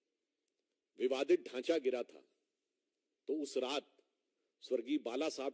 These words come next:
ठाकरे जी का वक्तव्य कि उनसे पूछा पत्रकार ने कि आप पे आरोप है कि आपके शिव सैनिकों का इसमें हाथ है, तो उन्होंने कहा, "यदि ये है तो मेरे लिए गर्व की बात है।" हमारे नेता डिफेंसिव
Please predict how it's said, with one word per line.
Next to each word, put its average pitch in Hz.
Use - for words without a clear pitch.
ठाकरे 139
जी 123
का 127
वक्तव्य 104
कि 117
उनसे 120
पूछा 123
पत्रकार 127
ने 135
कि 135
आप 120
पे 147
आरोप 117
है 123
कि 127
आपके 117
शिव 120
सैनिकों 113
का 135
इसमें 117
हाथ 113
है, 92
तो 120
उन्होंने 135
कहा, 135
"यदि 139
ये 139
है 131
तो 139
मेरे 131
लिए 131
गर्व 123
की 101
बात 78
है।" -
हमारे 135
नेता 196
डिफेंसिव 185